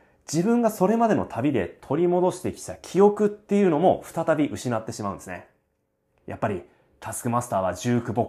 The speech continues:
ックスなんですね。ジュークボックスと似てるんです。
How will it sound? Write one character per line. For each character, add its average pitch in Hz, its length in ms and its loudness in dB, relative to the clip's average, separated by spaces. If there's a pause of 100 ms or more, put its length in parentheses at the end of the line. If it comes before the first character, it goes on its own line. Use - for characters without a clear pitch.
ッ - 40 -20
ク - 60 -18
ス 101 100 -10
な 80 80 -12
ん 80 40 -16
で - 60 -20
す - 40 -14
ね。 90 220 -12 (280)
ジ 117 140 -8
ュ - 20 -4
ー 107 40 -6
ク - 80 -6
ボ 117 100 0
ッ 113 40 -10
ク - 80 -14
ス - 40 -16
と 92 60 -12
似 90 120 -10
て 117 80 -4
る 110 100 -2
ん - 20 -4
で 80 60 -8
す。 - 220 -20